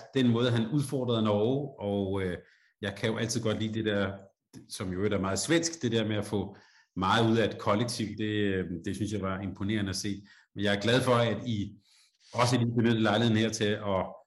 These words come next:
rose Jesper Jensen. Øhm, det arbejde, og det, de har talt utrolig meget om, at hele den der forberedelse og alle de der sådan, øh, minutiøse ting, det, det har, jeg har på fornemmelsen, det også har givet dem noget tro på, at det har fungeret.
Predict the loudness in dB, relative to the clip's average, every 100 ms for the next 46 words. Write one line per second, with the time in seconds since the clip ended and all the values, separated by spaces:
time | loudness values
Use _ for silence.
0 | _ _ _ -10 -6 -2 -2 -2 -2 0
1 | 0 0 -2 -2 -2 -2 -4 -4 -4 -6
2 | -12 _ _ _ -20 -20 -6 -4 -2 0
3 | 2 4 4 2 0 0 2 0 0 -2
4 | -4 -6 -8 0 0 2 0 -2 -2 0
5 | 0 0 0 -2 -6 -16 -20 -20 -20 -4
6 | 0 2 4 6 4 2 0 0 0 0
7 | 2 2 2 0 0 0 -6 -18 _ _
8 | -2 0 2 0 2 2 2 -2 -2 0
9 | 0 -2 -2 0 2 2 0 -6 -16 _
10 | -8 -4 -2 -2 0 -2 -2 -2 0 0
11 | 0 -2 -2 -2 -4 -2 2 4 4 2
12 | 2 -2 -8 -8 -6 -6 -8 -6 -6 -6
13 | -6 -4 -4